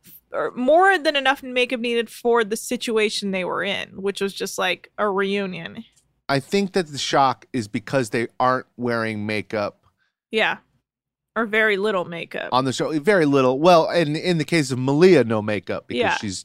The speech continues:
Speaker 2: doing hard work.
Speaker 1: But she's beautiful regardless. But she is
Speaker 2: I
Speaker 1: so
Speaker 2: know, but
Speaker 1: bronzed
Speaker 2: fuck,
Speaker 1: up.
Speaker 2: does she look, she is something else.
Speaker 1: She was bronzing. But the thing is also, Hannah had her fake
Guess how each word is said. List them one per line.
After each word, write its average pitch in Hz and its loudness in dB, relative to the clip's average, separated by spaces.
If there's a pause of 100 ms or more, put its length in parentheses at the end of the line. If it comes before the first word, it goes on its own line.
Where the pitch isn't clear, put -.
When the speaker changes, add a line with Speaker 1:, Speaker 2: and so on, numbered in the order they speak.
Speaker 2:
doing 98 -2
hard 92 -8
work. 101 -10
Speaker 1:
But 254 -4
she's 466 0
beautiful 320 -2
regardless. 233 0
But 226 0 (240)
she - 0
is 392 2
Speaker 2:
I 185 0
Speaker 1:
so 277 4
Speaker 2:
know, 190 8
but 247 6
Speaker 1:
bronzed 240 4
Speaker 2:
fuck, 262 0
Speaker 1:
up. 349 0
Speaker 2:
does - -12
she 190 -2
look, 160 -2
she - -6
is 113 -6
something 151 -6
else. 165 0
Speaker 1:
She 415 2
was 302 -2
bronzing. 240 2
But 285 0
the 370 -4
thing 415 -2
is 339 -2
also, 311 2
Hannah 254 0
had 277 0
her 247 -2
fake 226 -2